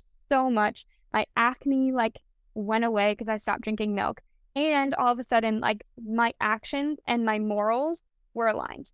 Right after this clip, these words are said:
And that was something that I didn't realize was missing before I went vegan.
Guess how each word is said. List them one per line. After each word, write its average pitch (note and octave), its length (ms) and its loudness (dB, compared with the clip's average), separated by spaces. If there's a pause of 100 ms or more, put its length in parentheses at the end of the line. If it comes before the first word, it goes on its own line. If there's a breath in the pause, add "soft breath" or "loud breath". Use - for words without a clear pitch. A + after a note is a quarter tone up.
(280)
And A#3+ 140 2
that A#3 100 4
was B3 100 -2
something B3+ 280 -2
that A#3+ 100 2
I A3+ 80 4
didn't A3+ 380 -2
realize G#3+ 880 0 (460)
was A3+ 200 0
missing A3 600 0
before G#3 380 -2
I A3 40 2
went C4 220 -4
vegan. C#4+ 360 -2